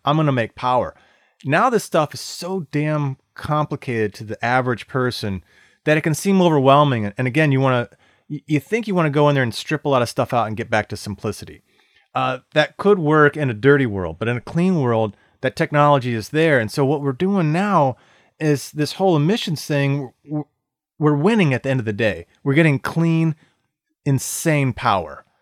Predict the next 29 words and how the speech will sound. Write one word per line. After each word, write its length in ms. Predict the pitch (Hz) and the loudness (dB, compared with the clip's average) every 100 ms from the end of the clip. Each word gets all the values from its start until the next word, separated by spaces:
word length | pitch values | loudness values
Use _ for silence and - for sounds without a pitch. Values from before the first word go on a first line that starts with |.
| _ - | _ -2
right? 360 | 131 139 143 | 0 0 -4
That's 240 | 156 180 170 | -4 -2 0
a 80 | |
great 460 | 135 101 117 160 165 | -2 -4 -2 0 0
combination. 720 | 170 147 135 127 131 - 107 - _ - | 0 0 2 0 0 -2 -4 -6 _ -2
But 100 | - | 2
what 80 | 165 | 4
we 60 | 180 | 4
have 100 | 175 | 2
to 80 | |
do 240 | 143 254 226 | -2 2 4
is 120 | 147 | 4
we 80 | 175 | 2
have 100 | 170 | 0
to 80 | 151 | 0
lean 260 | 151 202 | 0 2
on 160 | 196 156 | 2 2
guys 320 | 151 135 123 | 4 4 2
like 200 | 127 110 | -2 -4
Clint 400 | - 190 185 - - _ - | -4 0 0 -2 -10 _ -8
to 80 | |
give 220 | 147 170 160 | 0 2 2
us 200 | 151 - | -2 -4
the 120 | 131 | -8
package, 640 | - 120 95 85 - - _ _ _ _ | -8 -10 -10 -12 -18 -20 _ _ _ _
right? 280 | - 135 156 - _ | -2 0 0 -4 _
What's 200 | 196 - | -4 -2
the 120 | 220 | -6
package? 520 | 202 190 170 175 170 | -6 -2 -2 -2 -8